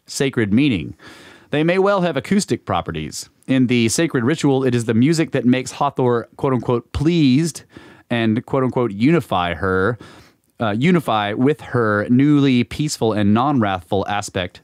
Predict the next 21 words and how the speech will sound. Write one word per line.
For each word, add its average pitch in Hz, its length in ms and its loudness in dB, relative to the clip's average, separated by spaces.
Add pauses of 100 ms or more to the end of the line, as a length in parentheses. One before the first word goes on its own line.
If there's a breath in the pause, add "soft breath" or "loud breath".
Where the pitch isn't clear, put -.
as 95 160 -4
the 95 100 -8
sun 92 300 -2
disk. 104 440 -4 (580 soft breath)
By 117 160 -2
the 117 80 -2
way, 139 340 0 (1080)
this 139 260 -2
disk 151 320 -2
is 117 140 0
a 117 80 2
very 135 240 -2
similar 127 500 0 (320 loud breath)
netter, 117 680 0 (240)
or 98 100 0
neter, 120 460 2 (320 loud breath)
to 131 140 0
what 135 180 0
Akhenaten 131 520 -2
called 113 220 -2
the 113 180 -2